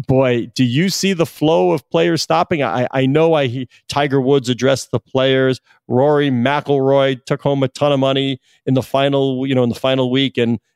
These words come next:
and for the, for the whole season. And he's talking about having to, like, what, the, check his stomach or whatever he said about sharing the course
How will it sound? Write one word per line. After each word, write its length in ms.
and 200
for 80
the, 100
for 220
the 100
whole 240
season. 680
And 120
he's 160
talking 360
about 220
having 260
to, 80
like, 260
what, 200
the, 260
check 220
his 160
stomach 400
or 80
whatever 320
he 120
said 220
about 240
sharing 440
the 80
course 360